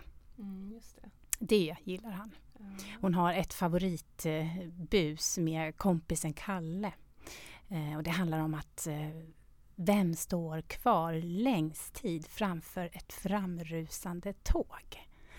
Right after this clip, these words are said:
Speaker 2: Alltså, vem vågar stå kvar längst på spåret när tåget kommer innan man liksom slänger sig undan?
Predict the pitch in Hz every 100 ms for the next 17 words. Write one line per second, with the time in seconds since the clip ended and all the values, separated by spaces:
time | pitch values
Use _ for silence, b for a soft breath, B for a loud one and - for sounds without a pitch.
0 | B B B - 170 180 170 220 185 175
1 | 160 - - 170 151 190 185 160 - -
2 | 156 - - 202 185 160 156 160 - 190
3 | 180 156 156 - - 180 180 165 156 156
4 | 175 B B B - 156 156 165 165 165
5 | 156 165 - 160 - 170 190 165 160 151
6 | 170 190 165 165 202 202 180